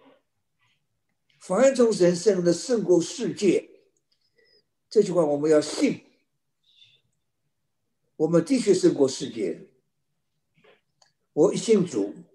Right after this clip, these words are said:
最大的改变，以往人生我就不懂这些事，但以往我就觉得换了一个人了。所有以往爱的东西都过去了。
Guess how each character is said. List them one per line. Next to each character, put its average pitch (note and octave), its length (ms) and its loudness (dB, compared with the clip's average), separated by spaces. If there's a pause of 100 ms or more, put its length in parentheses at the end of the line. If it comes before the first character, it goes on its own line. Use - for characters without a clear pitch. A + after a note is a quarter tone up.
(180)
最 A#3 180 -2
大 F3 140 2
的 E3 120 2
改 A2+ 220 4
变， C3+ 380 0 (1300)
以 D3+ 180 0
往 E3 280 4
人 B2+ 180 -2
生 C3+ 200 -2
我 D3+ 140 6
就 F3 120 -10
不 C4+ 140 -2
懂 C3+ 180 0
这 D3+ 160 2
些 C#3 100 6
事， - 460 -8 (380)
但 D#3 200 2
以 E3 120 -2
往 E3+ 240 0
我 D3+ 80 2
就 G#3 100 -2
觉 F3+ 220 0
得 - 80 -8 (320)
换 B3 320 -8
了 A#3 80 4
一 - 20 4
个 F#3 140 4
人 A2 200 0
了。 C3+ 200 -6 (2750)
所 G3+ 300 4
有 A#3+ 120 4
以 E3+ 140 4
往 D#3+ 200 -4
爱 F3+ 180 0
的 D3 140 0
东 C3+ 180 -4
西 - 360 -18 (1300)
都 A3 100 4
过 G#3 240 4
去 - 160 0
了。 - 240 0